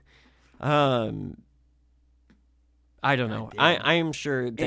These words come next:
Speaker 2: It
Speaker 1: on the next episode we will, we will go more into
Speaker 2: I can't wait, but you know how many, how often we're gonna be seeing political attack ads against Republicans using footage of this.
Speaker 1: Oh, yeah.
Speaker 2: Using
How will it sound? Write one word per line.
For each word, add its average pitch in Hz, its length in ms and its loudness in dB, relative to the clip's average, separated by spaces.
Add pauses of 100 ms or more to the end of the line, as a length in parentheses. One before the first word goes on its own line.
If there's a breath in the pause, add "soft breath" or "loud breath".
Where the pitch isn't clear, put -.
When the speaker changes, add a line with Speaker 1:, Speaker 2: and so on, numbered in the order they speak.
(140)
Speaker 2:
It - 80 -18
Speaker 1:
on 143 200 2
the 139 80 0
next 135 340 -4
episode 120 480 -4
we 127 160 -4
will, 120 360 -4
we 120 200 -4
will 117 220 -6 (680)
go 131 320 4
more 127 400 0
into 120 840 -2
Speaker 2:
I 185 140 4
can't 196 260 0
wait, 156 260 0
but 147 80 -6
you 160 120 -4
know 180 100 0
how 165 160 -2
many, 165 260 -2
how 139 480 -2
often 135 440 -2
we're 127 100 -4
gonna 135 140 -4
be 127 80 -4
seeing 127 280 -6 (100)
political 131 460 -4
attack 127 400 -8
ads 110 220 -10
against 117 300 -10
Republicans 113 640 -8
using 120 280 -4
footage 113 420 -8
of 104 100 -10
this. 85 440 -18
Speaker 1:
Oh, 175 160 8
yeah. 170 260 4
Speaker 2:
Using 160 360 2